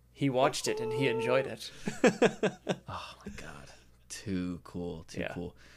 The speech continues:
Speaker 2: Um, this is, uh, this is gonna show some of my ignorance, but you, you have a full video version of it up?
Speaker 1: Yes. Yep. Yeah, it's on my YouTube channel.
Speaker 2: Yeah.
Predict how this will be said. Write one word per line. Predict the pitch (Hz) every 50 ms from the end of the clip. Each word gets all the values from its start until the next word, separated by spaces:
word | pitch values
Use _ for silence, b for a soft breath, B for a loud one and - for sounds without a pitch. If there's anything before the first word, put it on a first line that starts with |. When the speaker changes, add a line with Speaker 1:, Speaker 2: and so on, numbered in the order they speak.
| B B B B B - _
Speaker 2:
Um, | 101 107 110 110 107 107 104 101 98 95 92 - - - - - - - - - - -
this | - 101 110 107 107
is, | 113 101 95 92 - -
uh, | 92 92 90 87 87 87 87 85 82 - - _ _ _ _ _ _ _ _ - - - _ _ _ -
this | 90 92 92 -
is | - -
gonna | 92 85 85
show | 90 - - 85 87
some | - 92 85
of | 85
my | 90 90 -
ignorance, | - 87 85 92 90 87 87 -
but | - 92 - - -
you, | - 95 98 95 - -
you | 95 101 101
have | 101 107 98
a | 95 92
full | - - 95 90 87
video | 87 92 98 95 98 104 101 101 113 117 -
version | - 98 104 104 104 107 113 110
of | 107 107
it | 117 - - - - - - - -
up? | 104 107 104 -
Speaker 1:
Yes. | - 113 - - - - - - - - -
Yep. | - 127 - - - - -
Yeah, | 143 131
it's | 127 143
on | 139
my | 143
YouTube | 143 139 143 139 123
channel. | - 127 123 127 123 -
Speaker 2:
Yeah. | - 87 92 90 85 80 82